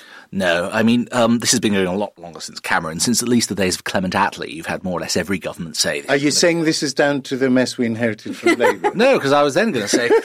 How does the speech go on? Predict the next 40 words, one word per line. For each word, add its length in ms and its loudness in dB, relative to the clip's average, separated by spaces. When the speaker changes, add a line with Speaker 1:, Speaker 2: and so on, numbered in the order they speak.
Speaker 1:
<laughs> 260 -2
Harold 300 2
Macmillan 480 2
was 140 0
the 80 0
most 240 4
obvious 320 0
case. 160 -2
But 80 -4
no, 220 2
Speaker 2:
Okay, 420 2
Speaker 1:
Macmillan 180 -2
did 160 2
Speaker 2:
so 100 4
this 180 2
Speaker 1:
this. 100 4
Speaker 2:
is 40 -4
down 200 4
to 60 -6
the 80 4
mess 280 0
we 100 2
inherited 520 0
from 100 0
the 80 6
Speaker 1:
Everyone, 680 2
Speaker 2:
Tories. 120 2
Speaker 1:
everyone. 800 4
<laughs> 60 0
We've 160 4
all 200 2
been 140 0
saying 380 2
we're 120 4
going 300 4
to 260 4
be 240 2
a, 120 4
a 220 -6
innovating, 920 2